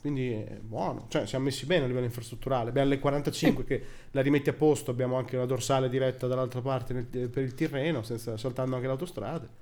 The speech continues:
Speaker 2: Sì, sì, sì, sì. Quindi
Speaker 1: Non
Speaker 2: mi
Speaker 1: siamo
Speaker 2: sembra,
Speaker 1: messi male.
Speaker 2: insomma, che alcune basi, di base, le, eh, insomma, diciamo così, alcuni prerequisiti di base, ecco, non mi veniva, mi sembra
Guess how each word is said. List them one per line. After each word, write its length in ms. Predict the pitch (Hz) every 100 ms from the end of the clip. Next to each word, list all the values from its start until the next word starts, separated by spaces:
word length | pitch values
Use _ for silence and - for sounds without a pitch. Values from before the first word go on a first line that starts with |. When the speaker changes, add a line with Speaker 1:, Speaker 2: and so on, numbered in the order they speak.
| - - - - - - - -
Speaker 2:
Sì, 160 | 269
sì, 200 | - 202
sì, 200 | 185 160
sì. 280 | - 131 139 -
Quindi 220 | - 240
Speaker 1:
Non 100 | 180
Speaker 2:
mi 40 | 185
Speaker 1:
siamo 220 | 175 208
Speaker 2:
sembra, 60 | 185
Speaker 1:
messi 200 | 180 226
male. 120 | 180
Speaker 2:
insomma, 60 | -
che 360 | 196 185 - - - - - - - -
alcune 380 | 180 180 233 220
basi, 420 | 202 226 214 220
di 80 | 202
base, 720 | 208 208 226 214 220 214 190
le, 460 | 180 170 165 160 160
eh, 580 | 160 147 147 147 - 143
insomma, 260 | 135 143 143
diciamo 320 | 143 170 156
così, 240 | 160 156 -
alcuni 460 | 165 160 254 226
prerequisiti 720 | - 175 170 165 165 196 185
di 100 | 151
base, 480 | 147 131 123 123 143
ecco, 240 | 131 -
non 80 | 156
mi 100 | 185
veniva, 480 | 240 196 139 151 170 - - - -
mi 160 | 214
sembra 440 | 220 254 208 180